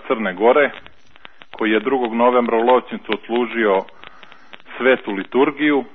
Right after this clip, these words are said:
i pokazao koliko mu je stalo do ovoga naroda u Vojvodini, u srpskoj Vojvodini, potomcima ljudi koji su došli posle Drugog svjetskog rata na ove prostore.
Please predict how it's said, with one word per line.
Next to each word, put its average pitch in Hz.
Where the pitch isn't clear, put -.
i 110
pokazao 123
koliko 135
mu 131
je 120
stalo 143
do 117
ovoga 127
naroda 120
u 110
Vojvodini, 98
u 87
srpskoj 113
Vojvodini, 139
potomcima 135
ljudi 127
koji 117
su 113
došli 120
posle 120
Drugog 117
svjetskog 110
rata 113
na 110
ove 107
prostore. 87